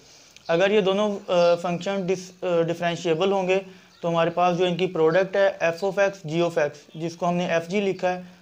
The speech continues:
तो वो भी differentiable होगा। अगर दो function लिए, दोनों differentiable हैं, तो उनकी product भी differentiable होगा। तो इसको differentiate हमने करना कैसे है?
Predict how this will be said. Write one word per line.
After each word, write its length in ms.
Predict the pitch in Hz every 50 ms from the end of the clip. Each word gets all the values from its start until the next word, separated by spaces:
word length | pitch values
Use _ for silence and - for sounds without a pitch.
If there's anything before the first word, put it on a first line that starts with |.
| _ -
तो 80 | 175
वो 200 | 170 175 175 180
भी 220 | 175 160 196 196 196
differentiable 680 | 165 156 180 180 180 165 160 151 - 170 160 151 156 165
होगा। 360 | 160 160 143 131 143 135 135 - - - - - _ _ _ _ _ _ _ _ _ - 170
अगर 180 | 165 165 165 170
दो 280 | 156 170 170 175 185 180
function 380 | 180 180 170 165 170 196 196
लिए, 300 | 196 185 180 175 180 190
दोनों 300 | 180 165 175 175 185 185
differentiable 640 | 170 180 175 170 165 160 165 - 175 160 180 190 190
हैं, 180 | 185 180 185 180
तो 80 | 180
उनकी 220 | 170 165 160 180 170
product 380 | 160 160 156 156 160 160 156
भी 140 | 156 170 196 208 - - - - - - -
differentiable 580 | 180 170 156 175 170 165 - 175 160 156 160 156
होगा। 240 | 156 147 135 139 139 139 - - - - _ - _ _ _ _ _ _ _ _ - -
तो 120 | - 185 190
इसको 240 | 180 185 - 214 208
differentiate 580 | 202 196 185 196 196 190 180 - 196 196 180
हमने 220 | 190 190 185 190 185
करना 320 | 190 165 160 175 180 185
कैसे 320 | 180 190 180 180 196 196
है? 140 | 190 196 196